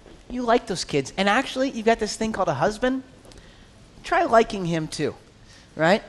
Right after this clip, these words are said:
Just, just see what happens. He's encouraging them. But also, I think there's another element here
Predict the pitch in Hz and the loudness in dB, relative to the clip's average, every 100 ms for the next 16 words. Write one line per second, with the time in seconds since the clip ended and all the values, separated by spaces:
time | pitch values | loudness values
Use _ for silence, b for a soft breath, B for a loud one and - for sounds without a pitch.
0 | - 190 247 294 - 320 254 - 302 302 | -16 -10 -6 -4 -2 -2 -2 0 6 12
1 | 285 240 220 233 233 233 - b b b | 12 12 10 8 0 -4 -10 b b b
2 | b b - - 277 302 302 339 254 170 | b b -20 -8 -4 -2 0 -2 0 0
3 | 139 254 339 - 208 196 208 190 180 175 | 4 6 6 4 2 2 0 -4 0 0
4 | 190 - 165 165 147 135 131 | 2 2 4 4 0 -2 -2